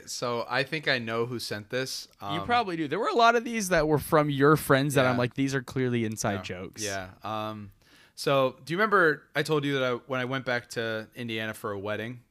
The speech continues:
Speaker 1: uh, but before
Speaker 2: Yeah.
Speaker 1: that I went to Scottsdale, Arizona for a bachelor party. Um,
Speaker 2: Yes.
Speaker 1: uh, one of my, one of my buddies, Ian, shout outs to Ian. Um, he was one of the guys there.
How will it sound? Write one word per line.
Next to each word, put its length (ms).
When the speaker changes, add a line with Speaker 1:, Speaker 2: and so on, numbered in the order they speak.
Speaker 1:
uh, 280
but 180
before 300
Speaker 2:
Yeah. 60
Speaker 1:
that 120
I 80
went 220
to 80
Scottsdale, 480
Arizona 340
for 120
a 40
bachelor 320
party. 360
Um, 340
Speaker 2:
Yes. 500
Speaker 1:
uh, 380
one 160
of 60
my, 280
one 160
of 40
my 100
buddies, 400
Ian, 320
shout 280
outs 180
to 60
Ian. 300
Um, 520
he 100
was 160
one 80
of 80
the 60
guys 380
there. 340